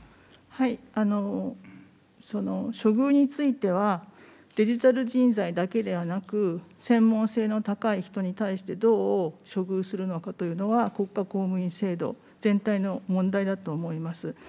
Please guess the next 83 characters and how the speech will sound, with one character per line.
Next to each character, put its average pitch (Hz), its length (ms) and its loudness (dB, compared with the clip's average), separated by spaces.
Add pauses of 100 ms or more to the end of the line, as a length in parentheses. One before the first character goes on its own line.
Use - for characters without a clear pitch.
(320)
た 240 120 4
だ、 202 400 2
公 277 240 4
務 208 180 2
は 190 320 0 (300)
給 294 240 -2
与 196 140 4
だ 180 140 -2
け 233 140 -2
で 196 100 0
は 165 120 -2
な 190 140 -2
く、 190 320 -2 (260)
報 233 80 4
酬 226 260 0
だ 220 120 2
け 262 140 0
で 226 120 2
は 180 100 0
な 180 160 -2
く、 185 300 -2 (160)
や 196 140 -2
り 208 160 -2
が 208 160 2
い 190 160 0 (220)
や、 220 280 2 (360)
ま 180 160 2
あ、 185 80 -2
そ 175 100 -6
の 165 80 -2
先 185 220 -6
ほ 175 80 0
ど 170 100 -4
申 170 200 -2
し - 60 -8
上 190 80 -2
げ 180 120 -4
た 170 120 -8
よ 156 120 -6
う 165 40 -6
な 185 180 0
様 208 260 2
々 196 280 0
な 175 280 0 (360)
そ - 160 -8
の 165 320 -6
利 180 140 -8
点 170 300 -4
っ - 20 -12
て 160 120 -14
言 165 100 -8
い 160 40 -6
ま 160 140 -6
す - 80 -18
か、 160 160 -6 (180)
メ 175 140 2
リ 165 80 -4
ッ - 20 -12
ト - 240 -10
も 170 180 -4
ご 170 120 -4
ざ 196 160 0
い 208 60 2
ま 233 120 4
す 233 120 -4
の 185 140 -4
で、 202 280 2
そ - 200 0
う - 20 6
い 214 60 6
う 208 40 0
こ 214 120 -2
と 254 140 2
も 208 140 4
勘 240 320 4
案 240 140 2
し - 160 2
な 285 160 6
が 254 100 4
ら 160 140 -2
で 165 80 -6
す - 100 -12
ね、 170 220 -4